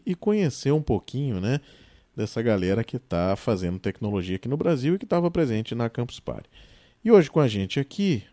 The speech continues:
a Caterine. A Caterine, pra quem tava na Campus Party, é a dona dos brindes e a dona da, da rede social da gente, né? E aí, Caterine, tudo bem?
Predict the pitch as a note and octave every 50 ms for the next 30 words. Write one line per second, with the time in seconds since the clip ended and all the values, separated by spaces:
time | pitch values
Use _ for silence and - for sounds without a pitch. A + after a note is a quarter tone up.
0 | - - - B2+ - - D#3+ D3+ - - G3+ G3 D#3 C3 B2 C#3 D#3 D3+ C3 -
1 | D3 C3+ - D3+ C#3+ D#3+ E3 D#3 - F3 F3 - A#3 A3 F3 - - C3+ C3+ D3
2 | D3+ C3+ A2+ G2+ G2+ F#2 F2+ E2+ F2 - - F#2 F2+ F2+ - - - - - A#2+
3 | C#3+ D#3+ D#3 A2 C2+ - _ _ _ _ _ _ _ - _ _ _ _ _ _
4 | _ _ _ _ - B2+ C#3 C#3+ D3+ E3+ F3 F#3+ G3 - - _ _ _ _ _
5 | _ _ - - D#3+ E3+ D3+ C3 - D3 D#3+ D#3+ E3 F3 F3+ F3 E3+ F#3 F3+ C#3+
6 | A#2+ G#2 B2+ C3 C#3+ C#3+ C#3+ C#3+ C3+ C3+ D3+ D3+ - - - - - - - -
7 | _ _ - A#2+ B2 C3 B2 A2+ F#2+ F#2+ G2+ G2+ G#2+ G#2+ G#2+ A2 A2+ A2+ A2 F#2
8 | F#2 F#2+ G2 G2+ G#2 - - - G2 G#2 G2 F2 F#2 F#2+ F#2 - - - - G2+
9 | - - - F#2 E2 D#2+ E2+ F2 F2+ F2 F2+ E2+ D#2 D#2 E2+ E2 D#2 - - -
10 | - _ _ _ _ - B1 A#1+ C#2 E2 - - _ _ - _ _ _ _ _
11 | _ _ _ _ - F3 - E3+ D3 D3+ C3+ - B2+ A#2+ G#2+ - C#3 C3+ C#3+ D3
12 | F3 G3 G#3 F#3